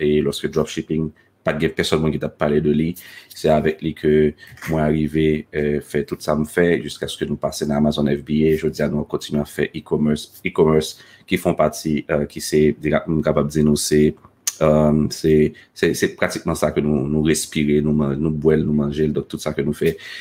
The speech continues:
Après, bon Dieu, c'est, c'est, c'est pratiquement ça. Donc, euh, j'espère que tout le monde est santé, parce que dans la période où nous vivons là, j'espère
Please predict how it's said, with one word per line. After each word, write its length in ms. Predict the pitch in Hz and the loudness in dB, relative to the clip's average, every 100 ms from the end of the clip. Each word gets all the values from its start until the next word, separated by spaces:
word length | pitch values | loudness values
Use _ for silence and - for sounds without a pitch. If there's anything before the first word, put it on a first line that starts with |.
| - - | -16 -4
Après, 260 | 90 92 90 | 0 4 4
bon 140 | 85 | 4
Dieu, 220 | 80 80 80 | 2 0 0
c'est, 200 | - 76 | -4 -8
c'est, 440 | - 78 73 78 | -4 -2 -2 -4
c'est 200 | - 78 | -6 -8
pratiquement 420 | 76 - - 71 | -6 -8 -10 -10
ça. 160 | 67 - | -10 -6
Donc, 260 | 67 - - | -8 -6 -2
euh, 200 | 78 78 - | 0 0 -2
j'espère 260 | 87 - 98 | -2 2 2
que 80 | 92 | 2
tout 80 | 90 | 0
le 80 | 90 | 0
monde 120 | 80 | 0
est 40 | 80 | 0
santé, 340 | 78 73 92 | -2 0 0
parce 180 | 73 - | 0 -4
que 80 | 78 | -4
dans 80 | |
la 40 | 78 | -2
période 200 | 82 78 | 0 2
où 40 | |
nous 120 | 78 | 0
vivons 200 | 80 76 | -2 -2
là, 140 | 78 78 | 0 0
j'espère 460 | 76 - 78 76 | -2 -2 0 0